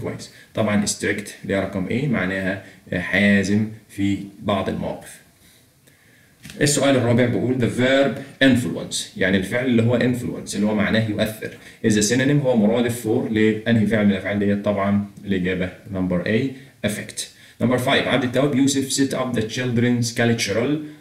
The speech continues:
عايز يقول عبد التواب يوسف أنشأ، عايز أقول المنظمة الثقافية للأطفال. طبعًا يعني إيه منظمة؟ association، دي من كلمات الوحدة المهمة، number D،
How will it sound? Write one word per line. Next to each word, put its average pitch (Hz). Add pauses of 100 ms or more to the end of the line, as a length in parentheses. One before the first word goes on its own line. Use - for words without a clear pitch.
(100)
عايز 107
يقول 120 (460)
عبد 123
التواب 113
يوسف 117 (360)
أنشأ، 139 (140)
عايز 117
أقول 123
المنظمة 117
الثقافية 110
للأطفال. 104 (1160)
طبعًا 107
يعني 92
إيه 107
منظمة؟ 101 (280)
association، 110
دي 104
من 101
كلمات 98
الوحدة 98
المهمة، 101
number 90
D، -